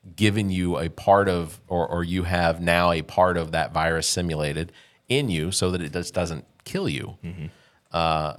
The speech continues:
Speaker 1: but, like, you know, so, but a lot of those companies that did have vaccine requirements have completely laxed on, they've,
Speaker 2: Right.
Speaker 1: they've let those go because the, the s-, and ultimately science moved way too quickly.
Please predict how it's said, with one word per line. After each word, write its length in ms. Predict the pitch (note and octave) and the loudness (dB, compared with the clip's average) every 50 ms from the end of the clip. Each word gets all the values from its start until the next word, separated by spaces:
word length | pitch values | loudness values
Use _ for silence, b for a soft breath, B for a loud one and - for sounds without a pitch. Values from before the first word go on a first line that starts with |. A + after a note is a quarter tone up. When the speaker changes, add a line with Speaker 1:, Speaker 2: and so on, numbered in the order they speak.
| _ _ - F#2 | _ _ -16 -2
Speaker 1:
but, 160 | - A2 E2+ | -2 -2 0
like, 380 | F#2 F#2+ F#2+ F2+ F2 - - - - | 0 -2 -2 -2 -4 -8 -16 -20 -8
you 120 | - G#2 A2 | -2 -2 0
know, 200 | G2+ F2 E2+ E2+ | 0 0 0 -2
so, 260 | - - G2+ F#2+ F#2 | 0 2 2 2 2
but 280 | D#2+ E2+ G2+ G2 E2+ D#2+ - _ _ - | 0 0 -2 -2 -2 -4 -18 _ _ -4
a 80 | F2+ | -2
lot 240 | F#2 F#2 F#2 F#2+ G#2 | 2 4 6 6 4
of 80 | G#2 F#2+ | 4 0
those 200 | F#2 F#2 F2 - | 0 -2 -2 -2
companies 540 | - - F#2+ F#2+ F#2+ G2 F#2+ F2+ F2 E2 E2+ | 0 0 0 0 -2 -4 -4 -2 -4 -4 -6
that 200 | F2 D#2+ D#2 F2 | -8 -10 -8 -4
did 200 | - F#2+ G2 G2 | -2 -2 -2 -2
have 240 | F#2 F2+ F2 E2+ D#2+ | 0 0 0 0 0
vaccine 420 | E2 E2+ E2 D#2+ - - F2 E2 D#2 | -2 -2 -2 -2 -4 -6 -6 -4 -6
requirements 560 | D2+ D2+ - G2 G2+ G#2 F#2+ E2 D#2 D2+ - | -8 -2 -2 0 0 0 -2 -2 -4 -6 -6
have 120 | D#2+ - - | -10 -10 -8
completely 460 | - E2 D#2 - F#2+ F2 - D#2+ D2+ | -10 -10 -6 -4 -4 -4 -2 -4 -6
laxed 440 | D2 D#2 E2 E2+ E2 - - - D#2+ | -4 -4 -4 -4 -4 -6 -4 -4 -4
on, 80 | C#2+ - | -4 -2
they've, 140 | E2+ E2+ E2 | -2 -2 -2
Speaker 2:
Right. 120 | E2+ E2 | -2 -2
Speaker 1:
they've 160 | E2 F2 E2 | -2 -2 0
let 200 | E2+ E2+ E2 - - | 0 -2 -2 -2 -2
those 180 | D#2 C#2+ D2 D2 | -6 -6 -6 -4
go 240 | - C#3 C3+ G2+ D#2 | -2 -2 0 0 -2
because 560 | D2 D#2+ - - F2+ E2+ D#2+ D2+ - - - _ | -2 -6 -4 -2 -4 -4 -2 -4 -8 -10 -12 _
the, 160 | - F#2 F2 D#2+ | -4 -4 -4 -2
the 120 | - F#2+ | -4 -2
s-, 180 | F#2 - - - B B B B B B B B B | 0 0 0 -2 B B B B B B B B B
and 100 | D3+ D#3+ | 2 2
ultimately 400 | F3 G3+ F3+ E3+ D3 C#3 B2 - | 4 2 2 0 0 0 0 0
science 420 | - - D3+ D#3 D#3+ C#3 A2 - - | 2 2 2 2 2 0 -2 0 0
moved 240 | G2+ F#2 E2+ - | 0 0 0 0
way 200 | E2+ F2+ F2+ F2+ | 0 2 2 2
too 180 | E2+ - - D#2 | 2 0 -4 -4
quickly. 460 | - - D2+ C#2 - G#1+ G#1 - - | -4 -6 -8 -8 -8 -12 -14 -14 -16